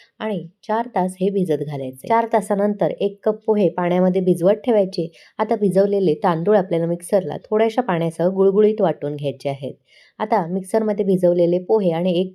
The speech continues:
कप ओला नारळ घालायचा आणि हा सुद्धा थोड्याशा पाण्यासहित वाटून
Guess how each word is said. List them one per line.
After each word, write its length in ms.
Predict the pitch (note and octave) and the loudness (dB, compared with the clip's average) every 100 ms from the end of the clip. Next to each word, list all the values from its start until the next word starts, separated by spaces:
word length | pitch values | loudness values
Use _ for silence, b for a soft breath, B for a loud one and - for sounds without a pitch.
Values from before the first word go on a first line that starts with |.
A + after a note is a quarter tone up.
| A3 | -2
कप 140 | F3+ - | -2 0
ओला 300 | F#3 F#3+ G3+ | 0 2 2
नारळ 300 | F#3 D#3+ G3 | 2 2 2
घालायचा 480 | A3 G3+ F#3 F3+ D3 b b b - | 2 2 0 -2 -12 b b b -10
आणि 160 | G#3+ A3+ | -6 -6
हा 160 | F#3+ | -4
सुद्धा 280 | F#3 G3+ F3 E3+ | -4 -4 -4 -2
थोड्याशा 340 | G3 G#3+ G#3+ | 0 0 -2
पाण्यासहित 560 | B3 F3 D#3+ E3 D#3+ G#3 G#3 | -2 0 -2 -4 -4 -4 -2
वाटून 400 | E3 E3 D#3 | -2 0 -4